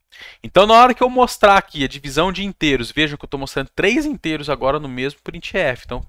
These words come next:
três porcento D, porcento D, porcento D, porcento D. Número inteiro um, número inteiro dois, número inteiro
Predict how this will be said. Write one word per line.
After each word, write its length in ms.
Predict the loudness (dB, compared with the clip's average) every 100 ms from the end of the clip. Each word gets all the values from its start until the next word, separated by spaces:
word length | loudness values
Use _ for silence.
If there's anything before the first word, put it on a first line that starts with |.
| -6
três 240 | -4 -4
porcento 480 | -8 -10 -10 -12 -12
D, 160 | -10 -10
porcento 400 | -12 -16 -16 -14
D, 100 | -10
porcento 440 | -8 -8 -10 -14 -14
D, 80 |
porcento 420 | -12 -12 -12 -14 -12
D. 160 | -14 _ _ _ -20 -20 -20 _
Número 220 | -12 -10
inteiro 300 | -6 -6 -6
um, 160 | -8 -8
número 180 | -8
inteiro 260 | -8 -6 -8
dois, 220 | -6 -6
número 180 | -8 -16
inteiro 280 | -12 -10 -10